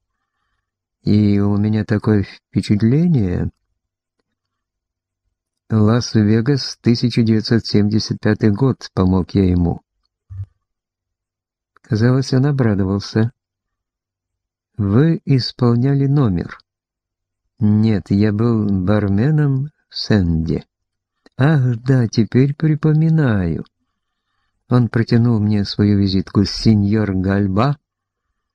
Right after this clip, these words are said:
Адреса агентств в Нью-Йорке, Париже и Лондоне. Когда постоянно путешествуешь, под конец уже никого не узнаёшь.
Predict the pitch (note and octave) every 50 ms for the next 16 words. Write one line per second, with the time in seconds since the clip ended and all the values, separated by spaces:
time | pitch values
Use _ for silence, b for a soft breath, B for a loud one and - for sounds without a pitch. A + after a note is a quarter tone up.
0 | _ _ _ _ _ _ _ _ _ _ _ _ _ _ _ _ - A2 G#2 F2+
1 | G#2 G2+ G2+ - - A2+ A2 G#2 G2 F#2 F#2+ G#2+ A2+ A#2 - - - - F#2+ F#2+
2 | G2 G2 G2 F#2+ F#2 G2 A#2 D3 D3+ D3 - C3 - - F#2+ G2 G#2+ A2+ A2 -
3 | - A#2+ A#2 A#2+ B2+ C#3+ C3+ G#2+ F2+ E2+ E2+ D#2+ - E2+ - - _ _ _ _
4 | _ _ _ _ _ _ _ _ _ _ _ _ _ _ _ - - C3 A#2+ A2+
5 | A#2 A2+ A2 G#2 G2 F#2 E2 - G#2+ G2+ - - A2+ G#2+ G#2+ G#2 G2+ G2 G2 -
6 | - G#2 G2 - G#2+ G#2 F#2+ - - A2 A#2 B2+ - - - B2+ A#2 A2 G2+ -
7 | - - - _ _ _ _ _ _ _ _ _ _ _ _ _ _ _ _ _
8 | _ _ - G2+ F#2+ - - G#2+ G#2 G#2 G2 - - A#2 G2+ - A2 A2 A#2+ C3
9 | - D#3+ D3+ C3+ A2 G2+ F#2+ G2+ A2 A2 G#2+ G2+ A2+ A#2+ A#2 G2+ D#2+ - - -
10 | -